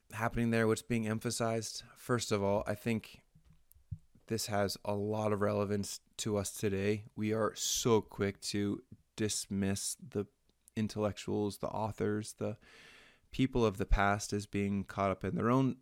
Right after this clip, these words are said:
space and time, their own context, their own history. They weren't woke enough. They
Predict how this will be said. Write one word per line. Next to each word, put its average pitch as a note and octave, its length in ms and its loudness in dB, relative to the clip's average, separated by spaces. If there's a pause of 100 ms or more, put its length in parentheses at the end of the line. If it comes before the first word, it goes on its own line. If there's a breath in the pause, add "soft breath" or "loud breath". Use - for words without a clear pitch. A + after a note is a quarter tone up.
(120)
space - 440 -2
and A2+ 160 -2
time, G#2+ 400 0
their F#2 200 -6
own A2+ 180 2
context, G#2+ 520 -2
their F#2 100 -2
own A2 180 2
history. G#2+ 680 -2
They E2+ 140 -6
weren't G#2 400 -2 (640 soft breath)
woke B2 340 4
enough. A2+ 560 -2
They F2 380 -2